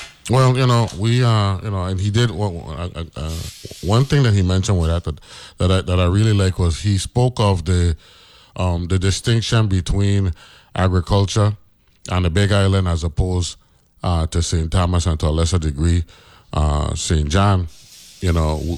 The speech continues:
we, you know, you can't ignore landmass and how valuable that is, and then you can't ignore topography as well, um, because let's face it, you know, our situation here is flat,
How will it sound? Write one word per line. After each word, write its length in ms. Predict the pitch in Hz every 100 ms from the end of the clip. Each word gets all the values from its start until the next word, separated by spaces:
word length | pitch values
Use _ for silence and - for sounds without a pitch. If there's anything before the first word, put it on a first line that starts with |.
| 85
we, 220 | 98 92 -
you 100 | 92
know, 200 | 80 73 - -
you 140 | 90
can't 300 | 90 131 127 110
ignore 400 | 92 98 104 101
landmass 760 | 95 82 87 90 87 87 - - _ _ _
and 140 | 82 82
how 360 | 87 87 80 71
valuable 420 | 95 95 87 87
that 140 | 82 78
is, 180 | 76
and 120 | 85 92
then 100 | 104
you 100 | 98
can't 300 | 117 110 95
ignore 520 | 82 87 90 87 85 - - - -
topography 580 | - 107 104 92 95 87
as 120 | 76
well, 240 | 90 95 69 - _ _ _ -
um, 320 | 85 80 78
because 280 | 80 90 82
let's 120 | 92
face 260 | - 92 82
it, 100 | 67
you 100 | 78
know, 140 | 80 80 -
our 160 | 92
situation 500 | 95 - 87 92 98
here 140 | 92 95
is 100 | 87
flat, 360 | - 101 -